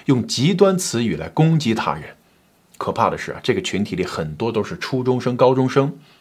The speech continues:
就像我们身边那些爱刷短视频、喜欢混圈子的弟弟妹妹。他们中啊，有些人和家里的关系比较紧张，有的因为学习成绩压力大，情绪容易波动。成长中的这些烦恼，在现实中找不到出口，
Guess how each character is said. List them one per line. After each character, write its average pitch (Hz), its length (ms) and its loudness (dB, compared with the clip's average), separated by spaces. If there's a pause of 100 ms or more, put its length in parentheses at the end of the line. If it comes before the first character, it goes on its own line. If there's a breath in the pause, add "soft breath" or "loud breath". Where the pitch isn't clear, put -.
(120)
就 214 140 6
像 170 120 4
我 110 60 2
们 107 140 0
身 147 200 2
边 147 160 4
那 117 120 -2
些 107 120 -2
爱 113 140 2
刷 127 180 2
短 85 160 0
视 104 140 -4
频、 95 300 -4 (200 loud breath)
喜 - 140 -10
欢 98 160 -4
混 104 220 -2
圈 135 260 0
子 - 80 0
的 - 60 -4
弟 135 180 0
弟 92 80 -2
妹 127 220 2
妹。 - 160 -14 (400 loud breath)
他 196 120 2
们 160 140 2
中 123 180 2
啊， - 120 -4 (240 loud breath)
有 95 180 4
些 156 160 2
人 135 160 2
和 131 140 -2
家 143 260 0
里 110 80 -6
的 90 100 -10
关 117 160 -4
系 113 120 -6
比 - 100 -12
较 104 140 2
紧 85 200 -6
张， 85 240 -8 (200 soft breath)
有 95 160 -2
的 101 80 -2
因 101 100 -2
为 104 100 -4
学 92 200 -4
习 110 100 -4
成 95 220 -6
绩 98 100 -6
压 104 160 2
力 101 100 -4
大， - 220 0 (220 loud breath)
情 98 260 -4
绪 110 140 -2
容 85 180 -4
易 98 80 -4
波 131 300 0
动。 147 200 -2 (440)
成 202 260 4
长 95 180 2
中 143 120 -2
的 131 80 0
这 113 120 -2
些 120 140 -2
烦 107 300 0
恼， - 160 -4 (160 loud breath)
在 104 120 -2
现 131 300 2
实 95 160 -4
中 101 180 -2
找 - 200 -6
不 - 100 -12
到 95 100 4
出 165 220 2
口， - 180 -2